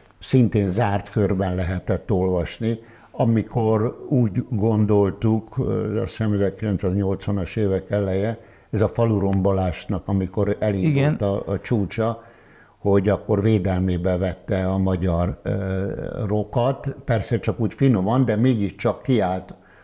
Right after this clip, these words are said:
Speaker 1: amellett, hogy a magyar kisebbség, ö, ö, egyre rosszabb helyzetbe kerül.
Speaker 2: Igen, na most itt volt az, hogy ugyebár Ceausescu, hogy rátérjünk a falurombolásra,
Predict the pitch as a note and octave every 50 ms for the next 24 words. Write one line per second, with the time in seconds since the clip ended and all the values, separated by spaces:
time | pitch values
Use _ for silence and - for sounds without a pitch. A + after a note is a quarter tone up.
0 | - - - - B2 A#2 G#2+ G2 F2+ G2+ A2 G#2+ A2 G#2 - - G2+ G2 F#2+ F#2
1 | F2+ F2+ - - - - - - - - _ - G#2+ G2 F#2+ F#2 F#2 G#2+ A2+ A2+
2 | G2+ G2 F#2 F2+ - - A2+ F#2 - - A2 G2+ - - - - G#2+ F#2 F#2+ F#2+
3 | F#2+ F#2+ G2 F#2 F#2 F#2+ G2 - G#2 G#2+ G#2 - - - - G1+ G1+ G1+ G1+ G1+
4 | - - - - - - - - - - - - A2+ G#2+ F#2 F#2 F#2+ F#2 G2 F#2
5 | - - F#2+ D#2 - - G#2 G2+ F2 E2+ G2 F2+ E2+ F#2 G2 F2+ - - G#2+ F2+
6 | D#2 D#2 C#2+ - - - _ _ _ _ - - - D3 C#3+ D3+ B2+ B2 C3 C#3+
7 | D3+ C3 - - - F#2 - - D3 C#3 C3+ C3 - - B2+ C3 - - A2+ A2
8 | A#2 B2 A#2+ B2 A#2+ B2 - - C#3 C#3 C3+ - B2 - - - - - B2 B2
9 | B2 B2+ - - B2+ - - - - - C3 B2+ B2 A#2 - A#2 A#2 - - -
10 | - - - - - C#3+ E3+ -